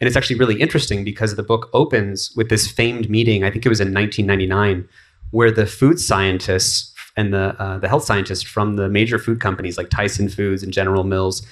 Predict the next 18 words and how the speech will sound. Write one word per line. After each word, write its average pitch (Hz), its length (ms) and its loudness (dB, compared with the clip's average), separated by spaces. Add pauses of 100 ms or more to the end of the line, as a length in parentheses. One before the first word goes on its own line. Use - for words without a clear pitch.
(180)
they 113 120 4
all 117 200 4
got 131 220 2
together 113 640 0 (300)
at 104 120 4
a 98 120 2
hotel. 113 420 2
I 98 80 0
think 107 160 -2
it 104 60 2
was 101 240 2
in, 92 180 0
uh, 87 240 -6
Michigan 107 400 0
or 95 80 -2
Detroit 107 400 0
or 98 60 2
something. 92 340 -8